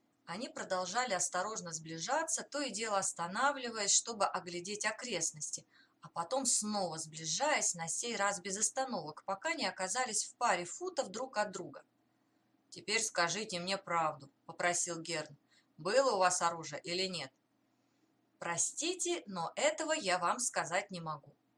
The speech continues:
«Я думаю, вы мне солгали». «Ваше утверждение голословно», заметил Мажени. Герн подошел к могильной плите и пнул башмаком пиджак.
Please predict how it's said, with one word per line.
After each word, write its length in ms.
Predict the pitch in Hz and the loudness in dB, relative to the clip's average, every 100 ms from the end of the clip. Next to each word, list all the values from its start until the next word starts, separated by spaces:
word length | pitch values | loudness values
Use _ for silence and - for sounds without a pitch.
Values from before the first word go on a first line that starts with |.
| _ _ _ _ _ _ _ | _ _ _ _ _ _ _
«Я 260 | 156 175 214 | 2 6 6
думаю, 460 | 214 226 220 220 160 | 6 -4 -4 -4 -2
вы 200 | 196 214 | -2 0
мне 220 | 190 196 | 0 2
солгали». 580 | 185 180 165 147 139 - _ _ _ _ | 4 2 2 -4 -4 -12 _ _ _ _
«Ваше 460 | 151 185 202 - 180 | 0 4 6 4 0
утверждение 720 | 175 170 165 151 180 233 233 | -4 -8 -4 -2 2 2 2
голословно», 840 | 208 220 233 - 285 240 165 151 - _ | 2 2 4 2 2 0 0 -8 -12 _
заметил 520 | 160 190 175 160 165 | 0 2 2 -4 -6
Мажени. 460 | 165 160 165 147 - _ _ _ _ _ 185 | -8 -8 -8 -12 -18 _ _ _ _ _ -10
Герн 420 | 175 320 226 220 | 0 2 0 -2
подошел 560 | 190 185 185 - 254 | 2 4 4 2 0
к 100 | 233 | -4
могильной 540 | 202 190 180 180 160 156 | -2 -2 -2 -6 -8 -10
плите 420 | 170 185 - 359 | -10 -4 -2 -2
и 160 | - 185 | -2 -6
пнул 480 | - 185 214 330 233 | -6 -6 -4 -4 -4
башмаком 600 | 196 - 175 160 226 208 | -2 -2 -2 -6 -8 -8
пиджак. 560 | 214 180 170 143 - | -6 -4 -2 -4 -8